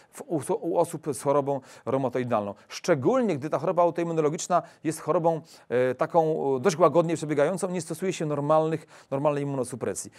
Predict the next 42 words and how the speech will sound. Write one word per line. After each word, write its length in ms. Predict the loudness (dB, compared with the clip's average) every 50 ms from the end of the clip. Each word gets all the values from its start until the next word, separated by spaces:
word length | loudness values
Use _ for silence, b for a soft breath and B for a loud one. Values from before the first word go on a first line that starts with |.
| B B B
E, 100 | -8 -2
takim, 540 | 4 4 4 4 4 -4 -4 -4 -8 -4
takim 260 | 0 0 0 0 -2 -8
schorzeniem 380 | -6 -6 -4 -2 -2 -2 -2
jest 100 | -6 -6
na 20 | -6
przykład 180 | -6 -8 -6
choroba 220 | -4 -4 -4 -4 -4
Hashimoto. 540 | -8 -10 -10 -8 -8 -8 -8 -8 -8 -12 B B B B B B B
E, 40 | -2 -2 -2 -4 -8 _ -14 -8
tu 100 | -6 -4
w 40 | -2
zasadzie, 500 | -2 0 4 4 4 6 6 2 0 0 -2 -14 -20 -14 -8 -4
e, 140 | -4 -4 -4
nie 260 | -4 -2 -2 0 2
ma 100 | 2 2
żadnego 320 | 0 0 -2 0 0 0
postępowania 600 | -2 -2 -4 -4 -2 0 0 0 0 0 -2 -2
przyczynowego, 720 | -4 -4 -10 -8 -8 -4 -4 -2 -2 -2 -2 0 0 0 -2 B B B B B
e, 260 | 0 0 0 0 -2
w 80 | -4
tej 140 | -4 -4 -4
chorobie. 500 | -2 2 4 4 4 4 2 0 0 -2
Czasami 640 | -2 -4 -2 0 2 2 2 0 -2 -4 -4 -6 -8
dietą 360 | -2 0 0 0 0 -2 -4
się 180 | -4 -6 -8 -6
to 180 | -4 -6 -6 B B B B
stara 320 | -14 0 2 2 4 4
leczyć, 300 | 2 0 -2 -4 -6 -10
ale 200 | -6 -4 -4 -2
generalnie, 480 | -2 -2 -2 0 0 2 2 0 0 -2 -4 -4 -8 B B B B -6
e, 100 | -6 -4
w, 100 | -4 -6 -10 -8 -8 -8 -8 -8 -8 -4
w 60 | -2
łagodnej 420 | -2 0 2 0 0 0 -2 -6
postaci 420 | -6 -8 -6 -2 -4 -4 -2 -4 -4
choroby 260 | -2 -2 -4 -4 -4
Hashimoto 540 | -8 -8 -8 -8 -6 -6 -6 -4 -4 -4 -4 B B B B B
nie 140 | -4 -4 -4
stosuje 340 | -4 -6 -6 -2 -2 -2
się 120 | -2 -2 -2
leków, 400 | 0 -2 -2 -2 -6 -12 -12